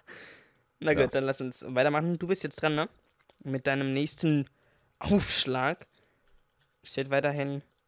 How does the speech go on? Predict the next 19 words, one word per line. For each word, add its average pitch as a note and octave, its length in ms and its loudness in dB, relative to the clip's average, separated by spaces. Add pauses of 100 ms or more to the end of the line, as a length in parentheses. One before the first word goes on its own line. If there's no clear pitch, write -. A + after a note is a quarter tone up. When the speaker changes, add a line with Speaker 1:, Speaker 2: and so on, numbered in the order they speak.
(140)
Speaker 1:
fünfzehn C#3+ 480 -4
dreißig C#3+ 640 -6
für D#3+ 220 -6
den D3 460 -2
Mann C#3 260 2
in C#3 240 2
Blau. C#3 460 2 (300)
Speaker 2:
Oder C3 260 4
auch A2 120 2
zwei A2 220 -2
zu - 160 -6
eins. A#2+ 340 -6 (2250)
Für - 220 -6
die G2 140 -2
Nicht-Tennisspieler, G#2 840 -4 (460)
die F#2 80 -10
dieses F#2 240 -6
Punktesystem F#2+ 680 -10
vollkommen F#2+ 440 -12